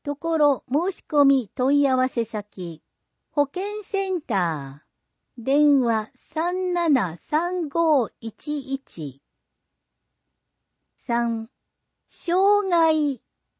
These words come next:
相談は二つあります。かっこ一、障害のある人、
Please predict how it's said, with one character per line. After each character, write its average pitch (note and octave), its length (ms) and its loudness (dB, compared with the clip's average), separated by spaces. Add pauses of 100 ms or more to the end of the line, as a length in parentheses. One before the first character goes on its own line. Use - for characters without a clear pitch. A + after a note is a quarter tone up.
(400)
相 D#4+ 320 -4
談 C#4+ 260 2
は B3+ 140 0
二 B3 260 -8
つ - 140 -8
あ G#3 80 -6
り F3 160 -8
ま D3+ 140 -8
す。 - 380 -20 (680)
か D4+ 120 -8
っ D4 60 -12 (160)
こ F#3 260 -6 (240)
一、 A#3+ 560 -8 (520)
障 G#4 500 0
害 G4 300 -2
の F#4 180 0
あ E4+ 160 2
る A3+ 140 0
人、 C#4+ 500 -6